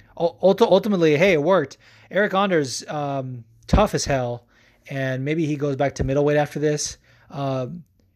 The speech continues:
I, I didn't think he was necessarily a big middleweight, so when he, um, when he went up to light heavyweight, I'm like, "Okay," but then in, in there, he didn't necessarily look undersized, and then I realized when he's cutting down, he's really kinda sucked in. It's, it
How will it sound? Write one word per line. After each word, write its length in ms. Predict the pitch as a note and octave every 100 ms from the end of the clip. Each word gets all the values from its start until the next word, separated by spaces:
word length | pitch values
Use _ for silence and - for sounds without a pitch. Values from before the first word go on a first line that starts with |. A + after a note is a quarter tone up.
| _ _ _
I, 160 | - D#3+
I 180 | F3 E3
didn't 300 | F#3+ G3 D3+
think 160 | G3+
he 100 | -
was 140 | F3 C#3
necessarily 440 | D#3+ - F3 C#3+
a 140 | C3 A2+ _ _ _ _ -
big 280 | D#3 E3+
middleweight, 560 | D#3 D3+ F3 F#3+ A#3+ C4+
so 260 | - D#3+ C#3+
when 180 | C#3+
he, 280 | C#3 D3+ C#3+
um, 520 | D3 C#3+ C3 C3 B2+ B2+ _ _ _ _ _ _ _
when 120 | E3
he 60 | D3
went 140 | D3
up 80 | D3
to 80 | -
light 120 | C#3+
heavyweight, 260 | C#3 D#3 E3
I'm 60 |
like, 140 | C#3+ D3+
"Okay," 240 | E3 D#3
but 100 | C#3
then 180 | C#3+ C#3+
in, 220 | D#3 F#3
in 200 | F3 G#3
there, 180 | G#3+ D3
he 100 | C#3
didn't 220 | D3+ G3+
necessarily 340 | F#3 F3 F#3+ D3+
look 200 | E3+ -
undersized, 920 | D#3 C#3 B2 - C#3+ F3 C3+ C3+ - - - -
and 80 | D3
then 80 | D3
I 40 |
realized 240 | D3+ D3
when 100 | C#3
he's 140 | C#3+ C3
cutting 280 | - E3+ C#3+
down, 260 | E3 E3
he's 140 | C#3 B2+
really 180 | D#3+
kinda 220 | D3 D3 A#2+
sucked 380 | - D#3 -
in. 180 | D3 D#3+
It's, 160 | D3+ C#3+
it 120 | E3+